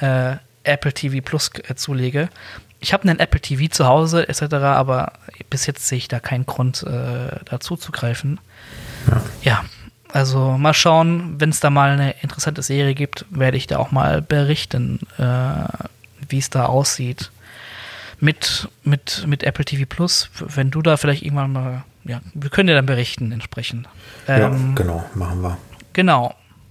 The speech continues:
Speaker 1: Ich würde sagen, wir gehen zum Aufreger der Woche.
Speaker 2: Mhm.
Speaker 1: Äh,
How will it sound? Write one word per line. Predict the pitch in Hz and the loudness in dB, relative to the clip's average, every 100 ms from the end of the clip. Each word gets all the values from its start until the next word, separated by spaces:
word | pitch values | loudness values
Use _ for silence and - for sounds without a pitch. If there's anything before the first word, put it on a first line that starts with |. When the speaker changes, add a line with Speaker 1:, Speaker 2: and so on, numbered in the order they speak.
| - _ - - - - - - _ - | -20 _ -20 -20 -20 -20 -20 -20 _ -6
Speaker 1:
Ich | 151 - | -2 0
würde | 175 190 180 156 | 4 4 6 2
sagen, | 139 120 113 117 117 156 185 | 0 -4 -4 -4 -2 0 0
wir | 165 | 0
gehen | 143 139 | 0 -2
zum | - | -4
Aufreger | - 135 - 143 131 | -8 -8 -6 -4 -2
der | 123 127 | -2 0
Woche. | 185 - 135 208 - - 107 | 0 0 -2 -2 -10 -6 0
Speaker 2:
Mhm. | 98 95 | 2 4
Speaker 1:
Äh, | 98 156 127 127 | 4 4 4 0